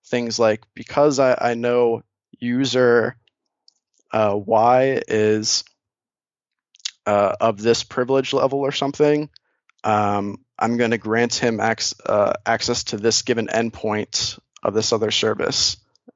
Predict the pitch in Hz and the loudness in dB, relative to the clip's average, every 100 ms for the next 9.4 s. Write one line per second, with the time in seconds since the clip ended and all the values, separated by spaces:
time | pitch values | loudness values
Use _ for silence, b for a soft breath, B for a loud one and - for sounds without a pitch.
0 | - 101 104 101 98 - 110 117 113 113 | -4 0 2 0 -2 -8 -2 2 2 4
1 | 110 107 104 - _ _ _ _ - - | 4 4 2 -2 _ _ _ _ -20 -20
2 | - _ - 104 - - 151 147 127 117 | -20 _ 0 0 2 0 4 6 6 4
3 | 113 - 127 139 131 123 120 - 127 131 | -2 0 2 4 4 4 2 0 0 0
4 | 113 113 113 - 113 - 113 110 110 117 | 2 -2 -2 -2 -4 -2 -6 -4 -4 -4
5 | 107 107 - 113 113 110 104 117 113 104 | -4 -4 -2 0 0 0 2 2 2 -2
6 | - 104 101 101 104 104 - - 143 _ | -2 -6 0 0 0 -4 -6 -8 -14 _
7 | _ _ _ _ _ _ _ - 127 - | _ _ _ _ _ _ _ 0 2 2
8 | 123 139 143 147 139 123 117 - 123 - | -2 0 2 2 2 2 2 0 -6 -4
9 | 127 - 127 - | -4 -2 -2 -2